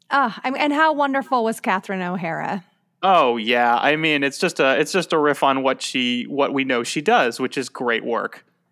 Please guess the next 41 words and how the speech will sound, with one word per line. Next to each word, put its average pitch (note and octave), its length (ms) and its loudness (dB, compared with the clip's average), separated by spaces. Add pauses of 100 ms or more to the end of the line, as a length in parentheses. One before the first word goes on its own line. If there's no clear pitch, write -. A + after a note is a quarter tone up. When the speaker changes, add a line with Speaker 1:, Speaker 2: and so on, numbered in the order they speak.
Speaker 2:
Uh, B2+ 520 2
Speaker 1:
Yes. - 40 -4
Speaker 2:
uh, B2+ 320 0
it E3 80 2
was D#3 240 0
nice D3+ 180 2
to D3+ 80 -2
see C3+ 180 -2
her B2 140 0
go A#2 220 2
from, B2 220 -6
like, A#2 400 -2 (100)
eleven B2+ 420 2
to C#3 120 -2
one A#2+ 340 -2
and A#2 140 -4
one A2+ 160 -4
to B2+ 140 -4
eleven A2 460 -2
back A2 340 0
and C#3 140 -16
forth. A#2 400 -8 (100)
<laughs> - 560 -8
Speaker 1:
<laughs> - 720 -6
I D4+ 240 0
know, C4 320 0
absolutely. C4+ 560 -2 (260)
The C4 80 -2
best A#3+ 380 0
manic A3 360 -2
energy, F#3+ 680 -6
the G3 60 -10
type G#3+ 280 -4
of G3+ 140 -4
woman G3 240 -4
I F#3+ 120 -4
love F3 240 -6
seeing F3+ 420 -6
on F#3+ 200 -6
the F3+ 80 -8
screen. F#3+ 520 -8